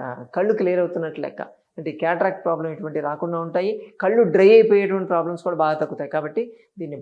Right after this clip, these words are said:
బాగా నమిలి మింగేసి ఒక ఐదు పది నిమిషాల తర్వాత ఒక కప్పు వేడి నీళ్ళు తాగండి, గోరువెచ్చని నీళ్ళు తాగండి, చాలు, మీ ప్రాబ్లం సాల్వ్ అయిపోతుంది. అసలు ఒకసారి తీసుకోగానే ఇంకో వారం రోజుల దాకా రాదు, అంత ఎఫెక్టివ్గా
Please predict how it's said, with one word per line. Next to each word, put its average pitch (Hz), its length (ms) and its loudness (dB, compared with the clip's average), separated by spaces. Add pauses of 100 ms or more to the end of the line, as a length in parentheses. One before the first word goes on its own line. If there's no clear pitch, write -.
(120)
బాగా 165 260 0 (220)
నమిలి 175 320 -4 (460)
మింగేసి 151 440 -6 (420)
ఒక 180 140 -4 (140)
ఐదు 202 120 2 (100)
పది 165 160 2
నిమిషాల 175 360 0
తర్వాత 143 320 -2 (680)
ఒక 165 120 -6 (460)
కప్పు 185 200 -6 (120)
వేడి 190 220 -2
నీళ్ళు 170 160 -6 (100)
తాగండి, 127 340 -8
గోరువెచ్చని 175 560 -2
నీళ్ళు 151 220 -6
తాగండి, 127 260 -10 (180)
చాలు, 147 220 -6
మీ 139 40 -10 (100)
ప్రాబ్లం 139 260 -6
సాల్వ్ - 200 -12
అయిపోతుంది. - 280 -20 (1000)
అసలు 156 180 -10 (320)
ఒకసారి 170 340 6
తీసుకోగానే 214 460 2
ఇంకో 196 180 2
వారం 170 220 4
రోజుల 175 160 0
దాకా 170 180 -4
రాదు, 147 180 -6 (760)
అంత 208 200 -6 (100)
ఎఫెక్టివ్గా 185 400 0